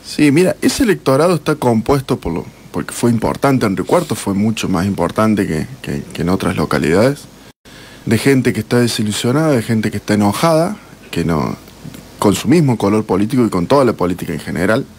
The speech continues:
y que va a ser seducido a través de propuestas y de las personas que van a enca-, encabezar este proyecto.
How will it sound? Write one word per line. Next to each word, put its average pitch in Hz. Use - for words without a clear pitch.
y 156
que 208
va 196
a 202
ser 208
seducido 160
a -
través 123
de 117
propuestas 196
y 123
de 117
las 113
personas 120
que 98
van 95
a 92
enca-, 85
encabezar 92
este -
proyecto. 76